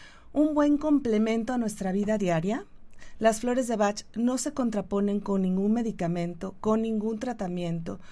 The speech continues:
no causan adicción y nos dan de verdad una paz en el alma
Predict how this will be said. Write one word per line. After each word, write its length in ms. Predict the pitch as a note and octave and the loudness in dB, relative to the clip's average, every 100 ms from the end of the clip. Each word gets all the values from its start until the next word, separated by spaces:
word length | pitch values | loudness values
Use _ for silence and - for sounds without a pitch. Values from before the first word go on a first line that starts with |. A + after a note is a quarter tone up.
| - - | -16 -2
no 260 | A#3 C4 C4 | 2 2 2
causan 460 | A#3+ A#3+ A#3 A#3+ | 2 2 0 -2
adicción 680 | G3+ E3+ E3 - F#3 G#3+ E4+ - - - - - | -2 -4 -6 -2 0 0 -4 -10 -20 -18 -18 -2
y 120 | A#3 | 2
nos 240 | A#3 A#3 G#3+ | 4 2 2
dan 280 | A#3+ C#4 | 2 4
de 120 | C#4+ A#3+ | 4 2
verdad 480 | G#3 G3+ G#3+ A#3+ - - - - - - | 2 4 4 2 -2 -14 -18 -18 -18 -4
una 300 | B3 C4+ - | 0 0 0
paz 260 | A#3+ A#3+ C4+ | 0 0 0
en 120 | A#3 | -2
el 140 | F#3 | 0
alma 340 | F#3 G#3 A#3+ | 0 0 0